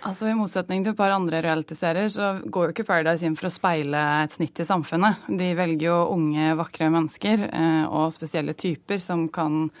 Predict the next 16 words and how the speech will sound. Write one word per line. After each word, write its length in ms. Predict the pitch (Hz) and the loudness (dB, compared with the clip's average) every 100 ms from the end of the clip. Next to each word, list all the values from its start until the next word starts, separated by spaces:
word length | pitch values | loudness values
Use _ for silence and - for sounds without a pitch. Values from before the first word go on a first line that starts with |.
| - | -20
skaffe 540 | - - 180 - - 175 | -16 -6 -6 -6 -6 -4
de 320 | 156 156 156 | -2 -2 -2
konfliktene 680 | - 180 180 - - 151 156 | -4 -6 -6 -8 -4 0 2
og 80 | 160 | 2
det 140 | 165 156 | 0 -2
som 300 | 165 160 156 | -4 -4 -4
fortellingen 460 | 180 170 156 156 151 | -4 -4 0 0 0
skal 120 | 175 | -2
dreie 200 | 175 151 | -2 -2
seg 300 | - 185 240 | -2 0 2
om. 80 | - - - - - - - | 0 -8 -20 -20 -20 -20 -6
Eh, 680 | 190 185 175 170 165 - - | -2 0 2 2 0 -2 -6
så 140 | - 220 | -2 2
det 80 | 208 | 6
er 140 | 185 | 6
jo, 80 | 185 | 4